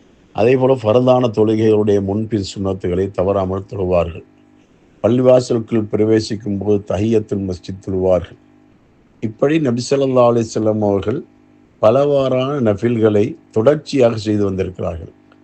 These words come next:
ஆனால் இது ஒரு சுன்னத்தான தொழுகையாக இருந்தால், அதுவும், அதாவது,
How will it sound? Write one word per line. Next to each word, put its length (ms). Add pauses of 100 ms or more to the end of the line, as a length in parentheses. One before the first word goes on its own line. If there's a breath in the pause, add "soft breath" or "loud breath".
(380 soft breath)
ஆனால் 500 (240)
இது 320
ஒரு 200 (120)
சுன்னத்தான 580
தொழுகையாக 760
இருந்தால், 520 (120)
அதுவும், 540 (600 soft breath)
அதாவது, 680